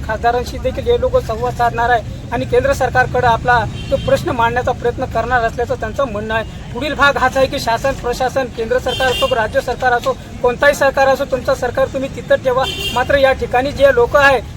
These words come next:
मग हे जिंतूरचाच विषय नाही, संपूर्ण मराठवाड्यामध्ये या शाखेच्या ज्या शाखा आहे, त्या शाखेमध्ये प्रत्येक या ठिकाणी कमीत कमी तीनशे ते चारशे कोटीच्या पुढे ही रक्कम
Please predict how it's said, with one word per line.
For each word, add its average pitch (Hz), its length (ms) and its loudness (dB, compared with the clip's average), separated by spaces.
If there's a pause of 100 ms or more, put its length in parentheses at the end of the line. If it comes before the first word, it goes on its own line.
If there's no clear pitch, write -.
मग 262 100 -4
हे 277 80 -2
जिंतूरचाच 269 500 0
विषय 269 240 0
नाही, 277 140 0
संपूर्ण 277 360 -2
मराठवाड्यामध्ये 262 880 0
या 254 200 4
शाखेच्या 262 500 2 (360)
ज्या 277 160 4
शाखा 240 300 2
आहे, 294 220 8
त्या 262 180 2
शाखेमध्ये 269 480 0
प्रत्येक 262 380 0
या 269 60 2
ठिकाणी 254 380 0 (420)
कमीत 269 260 0
कमी 285 180 2
तीनशे 269 300 -2
ते 277 120 2
चारशे 262 340 0
कोटीच्या 277 580 2 (300)
पुढे 285 160 2
ही 277 360 0
रक्कम 247 420 2